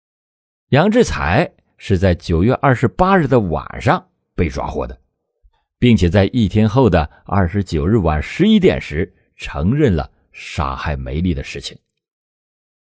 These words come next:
杨志才在口供中提供了更多的细节。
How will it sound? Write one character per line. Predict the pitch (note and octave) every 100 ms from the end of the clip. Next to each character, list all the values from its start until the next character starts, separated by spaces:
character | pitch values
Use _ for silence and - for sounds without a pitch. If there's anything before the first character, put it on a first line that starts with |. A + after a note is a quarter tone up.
| _ _ _ -
杨 | C#3+ A3
志 | A3+
才 | - C3+
在 | D3+ F3
口 | - - D#2 D#2+
供 | A#3+ A3
中 | F2 F#2 - _
提 | - D2 F2+
供 | G#2+ F#2+
了 | D2
更 | - G#2 E2
多 | C2
的 | C2+
细 | - C#2
节。 | - -